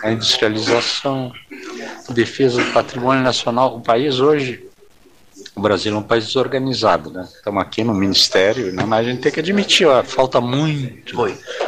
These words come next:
Speaker 1: pro país se organizar. Mas a potencialidade do Brasil se afirma a cada dia. Hoje, com a sustentabilidade, pode ter as mazelas que tiver, não há país do mundo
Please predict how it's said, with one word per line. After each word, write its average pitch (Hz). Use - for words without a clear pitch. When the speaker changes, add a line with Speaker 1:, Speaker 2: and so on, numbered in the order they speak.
Speaker 1:
pro 120
país 117
se -
organizar. 107
Mas 226
a 254
potencialidade 156
do 127
Brasil 107
se -
afirma 156
a -
cada 156
dia. 123
Hoje, 196
com -
a 143
sustentabilidade, 139
pode 285
ter 214
as 190
mazelas 147
que -
tiver, 156
não 156
há 175
país 165
do 190
mundo 180